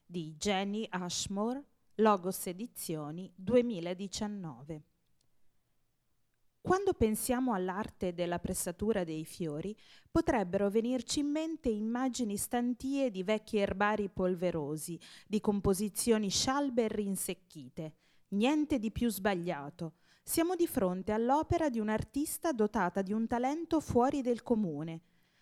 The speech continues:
Basta sfogliare rapidamente questo libro per accorgersi di come le sue composizioni floreali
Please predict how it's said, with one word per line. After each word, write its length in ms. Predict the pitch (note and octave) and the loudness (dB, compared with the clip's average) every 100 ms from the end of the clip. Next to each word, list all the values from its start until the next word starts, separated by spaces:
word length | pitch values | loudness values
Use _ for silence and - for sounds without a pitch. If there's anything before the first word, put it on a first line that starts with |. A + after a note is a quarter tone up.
| _ - | _ 2
Basta 280 | A3 - | 2 2
sfogliare 640 | A3+ - A3+ A3+ A3+ G#3 G3 | -4 0 0 2 2 4 2
rapidamente 720 | F#3+ - G3+ G#3 G#3+ A3+ G#3+ | 0 -2 0 0 0 0 -2
questo 340 | - G3+ - A#3 | 0 -2 2 2
libro 540 | F#3+ E3 D#3+ G#3+ - | 2 -2 0 2 2
per 160 | - C#4 | 2 2
accorgersi 920 | D4 - G3+ F3 F#3 F#3+ - - G#3+ | 2 4 4 4 2 0 0 -6 -6
di 120 | G3 | -4
come 300 | - C4 A#3 | 4 4 4
le 100 | G3+ | 0
sue 220 | F#3 - | 0 0
composizioni 800 | G3 G3+ F#3 G3+ G#3+ - - B3 | 0 -2 0 -2 -2 -4 0 0
floreali 720 | G3+ - F#3+ G3+ F3 D3+ E3+ | 0 2 2 4 0 -2 -4